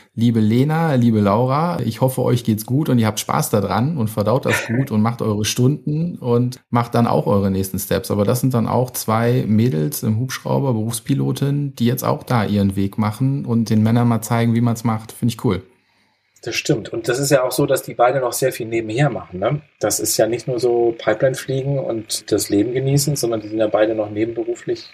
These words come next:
Speaker 2: in Anführungsstrichen, dann noch ganz stark unterwegs mit anderen Geschichten. Also muss man schon sagen, Hut ab, das alles unter eine Kante zu kriegen. Das ist schon Timing.
Speaker 1: Ja, das auf jeden Fall. Und das Thema hatten wir ja auch, ne?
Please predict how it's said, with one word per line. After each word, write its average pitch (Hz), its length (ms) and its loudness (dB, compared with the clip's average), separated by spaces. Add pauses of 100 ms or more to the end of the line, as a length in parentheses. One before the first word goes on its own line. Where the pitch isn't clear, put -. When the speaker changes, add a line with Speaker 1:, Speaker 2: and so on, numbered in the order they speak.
(140)
Speaker 2:
in 110 120 -4
Anführungsstrichen, 113 640 -2
dann 113 140 2
noch 110 160 -2
ganz 113 180 0
stark 110 260 2
unterwegs 110 420 2
mit 107 140 -4
anderen 113 240 -4
Geschichten. - 460 -6
Also 107 240 0
muss 110 200 -4
man 117 100 -4
schon 113 120 -4
sagen, 110 300 2
Hut 120 160 0
ab, 117 180 2
das 113 140 2
alles 117 240 2
unter 113 180 -2
eine 110 160 0
Kante 123 300 -6
zu - 120 -6
kriegen. 135 420 -6 (920)
Das 110 140 -6
ist - 120 -2
schon - 200 0
Timing. 92 480 -2 (680)
Speaker 1:
Ja, 104 300 0 (100)
das 107 160 -2
auf 101 140 2
jeden 101 180 2
Fall. 98 300 0
Und 92 60 -2
das 92 120 -4
Thema 113 260 0
hatten 107 160 -2
wir 95 100 2
ja - 80 0
auch, 107 260 -4
ne? 107 320 -4